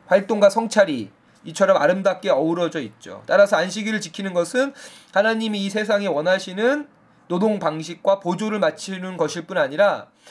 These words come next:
하나님이 의도하시는 즐거운 삶의 방식에 우리가 호응하는 재창조이기도 합니다. 안식일은 일하지 않는 데서 오는 기쁨이라기보다는 온전한 일,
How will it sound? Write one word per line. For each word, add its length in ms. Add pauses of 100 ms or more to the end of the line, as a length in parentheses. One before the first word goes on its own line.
(220)
하나님이 420
의도하시는 520
즐거운 380
삶의 320
방식에 520
우리가 280
호응하는 640 (480)
재창조이기도 880
합니다. 400 (320)
안식일은 480
일하지 340
않는 220
데서 220
오는 220
기쁨이라기보다는 1080 (340)
온전한 580
일, 280